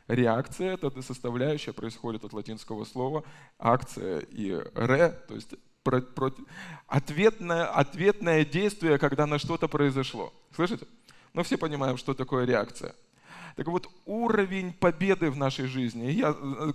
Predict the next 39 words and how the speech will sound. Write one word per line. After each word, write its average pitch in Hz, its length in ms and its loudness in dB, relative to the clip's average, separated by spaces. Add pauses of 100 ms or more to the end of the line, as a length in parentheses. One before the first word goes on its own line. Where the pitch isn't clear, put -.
сразу 156 360 0
до 143 120 2
конца, 143 380 0
потому - 160 -10
что - 120 -12
неизвестно, 165 420 -4
чем 131 160 -8
сегодняшний 117 420 -8
день 113 260 -8
собрание 113 400 -4
закончится, - 380 -12
правильно? 147 260 -10 (300)
Я, 147 220 0
я 147 180 4
ве-, 156 200 -4 (260)
я 160 200 4
верю, 156 300 2
что 143 140 -6
наши 143 260 0
собрания, 139 540 0
мы 143 260 0
не 165 120 -4
всегда 135 360 2
знаем, 127 320 0
чем 120 180 -4
они 127 140 0
закончатся. 127 500 -2
Мы 120 120 -2
ведь 123 140 -2
верующие, 165 420 -4
да? 127 140 -2 (500)
Да? 165 160 2 (260)
И, 165 420 4 (280)
слышите, 170 360 -2 (960)
са-, 131 840 -8
самую 156 400 2
суть - 260 -6
вам 110 160 -4
скажу. 127 400 -8